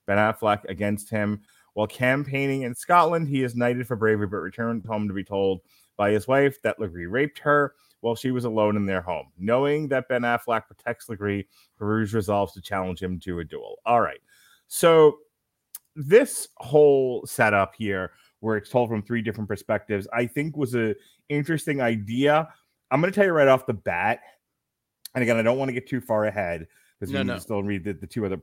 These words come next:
Speaker 1: the two other parts of the book, of the movie.
Speaker 2: Mm-hmm.
Speaker 1: But I don't, I don't love the execution of this structure. Um,
Speaker 2: I get it.
Speaker 1: the perspectives are too similar.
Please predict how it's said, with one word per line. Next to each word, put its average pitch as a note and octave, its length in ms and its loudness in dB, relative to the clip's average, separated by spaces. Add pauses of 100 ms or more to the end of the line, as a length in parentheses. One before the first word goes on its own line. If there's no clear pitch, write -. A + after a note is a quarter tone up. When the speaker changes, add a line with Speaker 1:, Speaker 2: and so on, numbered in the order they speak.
(160)
Speaker 1:
the A2 80 -6
two G#2 180 -6
other F2+ 120 -6
parts F#2 300 -6
of E2+ 60 -14
the E2+ 80 -8
book, F2 260 -4
of F2+ 200 -6
the F2+ 100 -6
movie. F#2+ 340 -2
Speaker 2:
Mm-hmm. A2 200 -10 (260)
Speaker 1:
But B2 180 6
I C#3+ 120 8
don't, C#3+ 600 6 (600)
I D#3 140 8
don't F3+ 220 6
love C#3 220 6
the A#2 160 4
execution G#2 680 -2
of E2 100 -6
this E2+ 140 -6
structure. - 560 -14 (960)
Um, A2 720 4
Speaker 2:
I D3 100 -2
get B2 200 -4
it. A#2+ 120 -6 (520)
Speaker 1:
the C#3 220 -2
perspectives F3 640 -2
are F#3+ 40 -4
too F3+ 200 -6
similar. B2 580 0